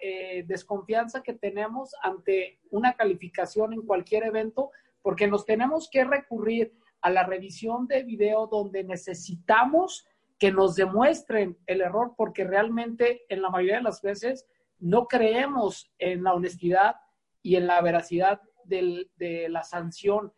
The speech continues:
en cada uno de los ejercicios. Creo que todos hemos tenido en alguna ocasión, eh, una calificación injusta, muchas tal vez también justas, en la cual nos crean demasiada desconfianza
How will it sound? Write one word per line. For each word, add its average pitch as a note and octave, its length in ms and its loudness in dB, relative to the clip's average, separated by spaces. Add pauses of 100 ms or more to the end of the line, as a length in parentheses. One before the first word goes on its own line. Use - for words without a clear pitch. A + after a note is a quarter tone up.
(240)
en F3+ 120 -4
cada G3+ 220 4
uno A3 140 -2
de G#3+ 60 2
los - 120 -2
ejercicios. G#3+ 680 -6 (200)
Creo F#3+ 180 -4
que G#3+ 120 -2
todos A3 460 0
hemos G3+ 320 -6
tenido G3+ 340 0
en G3+ 100 0
alguna G3 560 2
ocasión, F#3+ 640 -2 (400)
eh, F3+ 200 2
una G#3 200 -2
calificación F#3 720 -4
injusta, B3 640 -2 (240)
muchas G3+ 440 0
tal F#3 160 2
vez F#3+ 220 2
también G3 300 -2
justas, A#3 520 -2 (340)
en F#3 120 4
la F#3 180 6
cual G#3+ 380 4 (360)
nos F#3 360 -8
crean G#3+ 600 -2
demasiada G3+ 680 -4
desconfianza G#3 840 -4